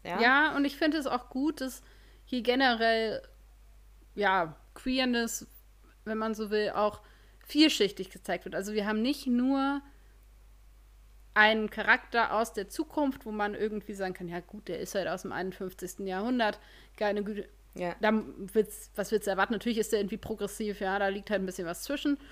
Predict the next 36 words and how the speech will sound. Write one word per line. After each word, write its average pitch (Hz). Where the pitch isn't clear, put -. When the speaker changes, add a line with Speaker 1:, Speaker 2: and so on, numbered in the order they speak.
Speaker 2:
dann 208
kannst 226
du 226
das 202
so 214
Speaker 1:
Mhm. 180
Speaker 2:
wegschieben, 226
sondern 233
wir 220
haben 233
eben 185
Speaker 1:
Ja. 220
Speaker 2:
eine 220
Queerness, 233
die 220
sehr 202
weit 220
reicht. 170
Also 185
wir 196
haben 196
einen 220
Soldaten, 196
also 190
das 185
ist -
ja 190
das 185
Bild 226
von 196
Maskulinität 202
schlechthin, 226
ja, 196
der 196
Speaker 1:
Ja. 196
Speaker 2:
Soldat, 185